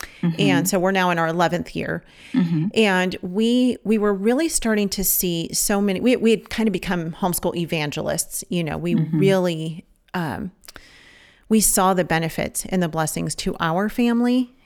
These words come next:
Speaker 2: and we wanted to share that with everybody. So we would tell everybody that we could tell who was open to hearing it about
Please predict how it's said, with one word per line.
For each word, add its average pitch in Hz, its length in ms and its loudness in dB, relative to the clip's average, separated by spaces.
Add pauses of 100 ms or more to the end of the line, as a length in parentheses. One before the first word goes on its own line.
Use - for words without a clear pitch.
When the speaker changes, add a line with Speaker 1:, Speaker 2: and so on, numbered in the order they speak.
(180)
Speaker 2:
and 175 380 0
we 196 180 2
wanted 185 300 0
to 160 80 -4
share 247 300 2
that - 160 -2
with 170 140 -2 (400)
everybody. 233 380 2
So 208 140 0
we 262 120 2
would 440 160 4
tell 226 380 2
everybody 175 640 0
that - 220 0
we 196 100 4
could - 320 0
tell 180 520 0
who 208 120 4
was 180 220 2
open 185 220 0
to 170 100 -8
hearing 170 320 -4
it - 180 -10 (720)
about 180 460 0